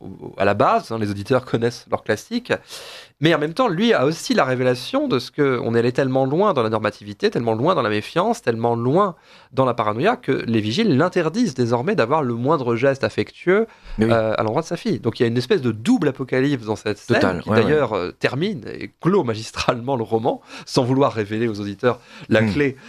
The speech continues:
Speaker 1: la clé de l'ensorcelé, et qui, qui en est, qui en est la grande force. Alors, le présent, le présent est étonnant, euh, le présent est en surchauffe, comme vous l'écrivez, il est turbulé, il est connecté, il est à l'afflux, il est attendu, pour le meilleur, souvent pour le pire.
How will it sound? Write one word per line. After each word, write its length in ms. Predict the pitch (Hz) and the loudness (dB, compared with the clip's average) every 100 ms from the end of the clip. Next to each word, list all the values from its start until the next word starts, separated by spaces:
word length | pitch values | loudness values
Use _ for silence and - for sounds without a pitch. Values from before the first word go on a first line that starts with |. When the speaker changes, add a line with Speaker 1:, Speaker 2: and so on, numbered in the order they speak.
| 254 220 | -14 -2
Speaker 1:
la 120 | 110 110 | 0 0
clé 220 | 156 156 | 2 0
de 120 | 117 | 2
l'ensorcelé, 680 | 107 101 117 - 113 160 254 _ 220 240 185 - | -2 0 -4 -2 0 0 -2 _ -18 -16 -10 0
et 160 | 135 | 0
qui, 240 | 135 135 123 | 0 -2 -2
qui 200 | - 170 | 2 2
en 100 | 220 | 2
est, 140 | 233 | 0
qui 100 | - | 0
en 60 | 196 | 0
est 40 | |
la 100 | 190 | 0
grande 180 | 131 120 | 0 -2
force. 200 | 113 - | -4 -2
Alors, 240 | 180 180 - | 0 0 0
le 140 | 170 | 0
présent, 580 | 185 214 180 196 156 101 - _ | 2 0 2 2 2 0 -8 _
le 160 | 120 113 | -4 0
présent 300 | - 117 120 | 0 2 0
est 160 | 95 | -2
étonnant, 500 | 113 123 117 135 302 - _ - | 0 0 2 0 -2 -12 _ 0
euh, 320 | 113 104 101 | 2 4 2
le 120 | 95 101 | 0 0
présent 420 | - 104 117 107 | 0 0 0 0
est 120 | 95 | -4
en 60 | 92 | -4
surchauffe, 580 | - 117 - 135 233 | -2 -2 0 2 2
comme 160 | - 113 | -4 -6
vous 80 | 101 | -4
l'écrivez, 560 | 101 - 101 104 123 | -6 -4 -2 2 2
il 80 | 156 | 2
est 120 | 98 | -2
turbulé, 600 | - 113 98 104 104 113 | -6 -8 -2 0 2 4
il 100 | 135 | 2
est 40 | 95 | -2
connecté, 580 | - 113 98 - 104 117 | -4 -4 -4 -10 0 0
il 140 | 123 | 0
est 40 | |
à 60 | 98 | 0
l'afflux, 420 | - - - 113 | -2 -2 -2 0
il 100 | 143 | 2
est 20 | |
attendu, 440 | - - 101 110 190 - - - - | 0 -2 -6 -4 -6 -12 -18 -18 -8
pour 100 | 127 | 0
le 80 | 113 | 0
meilleur, 300 | 113 123 113 | 2 0 -2
souvent 340 | - 160 135 | -4 -4 -2
pour 160 | 127 113 | 0 0
le 60 | 107 | 0
pire. 280 | 165 233 | 0 -2